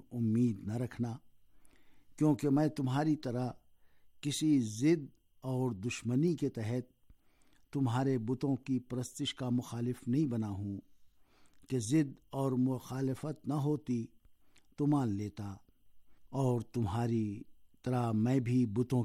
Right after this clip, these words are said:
کی پرستش شروع کر دیتا، بلکہ میں نے عقلی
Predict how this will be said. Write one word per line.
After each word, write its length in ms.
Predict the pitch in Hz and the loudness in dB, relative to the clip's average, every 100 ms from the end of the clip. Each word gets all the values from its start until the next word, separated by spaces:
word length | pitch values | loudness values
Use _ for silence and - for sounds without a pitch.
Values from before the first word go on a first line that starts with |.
| - | 0
کی 100 | 110 - | -6 -4
پرستش 360 | 113 - 107 101 | -8 -6 -8 -8
شروع 260 | - 113 85 | -6 -6 -6
کر 100 | 92 | -8
دیتا، 380 | 87 95 - 87 - - - - - - - - _ - | -6 -8 -8 -12 -14 -20 -20 -20 -20 -20 -20 -20 _ -2
بلکہ 320 | 147 151 165 | 0 0 0
میں 180 | 156 170 | 0 0
نے 120 | 175 165 | -2 -4
عقلی 560 | 156 - 156 175 160 | -6 -2 0 0 -2